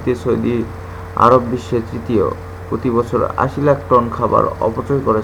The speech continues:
সৌদি আরব। সৌদির এই প্রতিষ্ঠানটিকে খাবার প্রদান করতে চাইলে প্রতিষ্ঠানটির চব্বিশ ঘন্টার হেল্পলাইন নাম্বার নাইন টু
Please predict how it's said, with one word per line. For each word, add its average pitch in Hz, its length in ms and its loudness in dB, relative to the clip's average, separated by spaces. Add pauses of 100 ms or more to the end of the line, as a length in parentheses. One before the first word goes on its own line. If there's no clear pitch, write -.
সৌদি 101 300 -2
আরব। 78 180 -4 (1300)
সৌদির 123 360 2 (220)
এই 117 160 2
প্রতিষ্ঠানটিকে 139 680 0 (540)
খাবার 143 500 6
প্রদান 139 320 2
করতে 123 240 -2 (100)
চাইলে 113 220 4 (120)
প্রতিষ্ঠানটির 113 580 -2 (120)
চব্বিশ 131 380 0
ঘন্টার 127 340 0
হেল্পলাইন 110 480 0 (100)
নাম্বার 101 300 2 (760)
নাইন 127 320 2 (140)
টু 131 100 -2